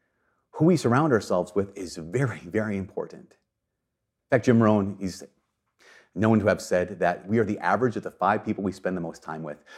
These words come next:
which turns out is true, but actually is truer than we think. Um, there's actually been a study in, in the, in the,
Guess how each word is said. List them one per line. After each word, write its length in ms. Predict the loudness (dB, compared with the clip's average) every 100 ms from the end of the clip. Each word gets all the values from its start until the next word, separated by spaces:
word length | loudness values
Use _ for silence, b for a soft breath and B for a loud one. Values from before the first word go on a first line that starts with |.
| B
which 260 | 0 0 0
turns 220 | 4 6
out 180 | 6 4
is 100 | -6
true, 280 | 2 4 6
but 160 | 6
actually 320 | 4 2 2 0
is 100 | -2
truer 300 | -4 4 6
than 160 | 6 4
we 80 | 0
think. 280 | -4 -8 -14 _ _ -8
Um, 360 | -4 -4 -6 -12 _ _ _ _ _ _ _ _ _ _ b b b
there's 120 | 4
actually 200 | 4 2
been 100 | -2
a 60 | 0
study 300 | 2 2 0
in, 120 | -6
in 140 | -4 -4
the, 160 | -4
in 100 | -2
the, 220 | -2 -2